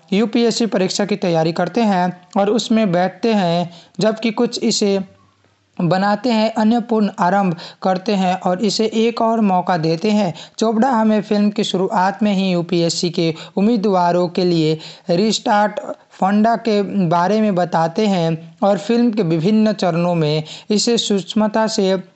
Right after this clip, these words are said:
बुनते हुए लगभग अंत तक इस पर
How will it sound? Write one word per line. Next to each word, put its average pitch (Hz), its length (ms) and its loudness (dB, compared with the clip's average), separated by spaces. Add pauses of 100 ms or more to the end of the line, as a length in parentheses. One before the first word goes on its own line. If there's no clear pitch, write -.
बुनते 170 560 0
हुए 208 340 2 (280)
लगभग 214 560 0
अंत 214 260 0 (120)
तक 214 160 -2 (100)
इस 214 260 0
पर 165 300 -2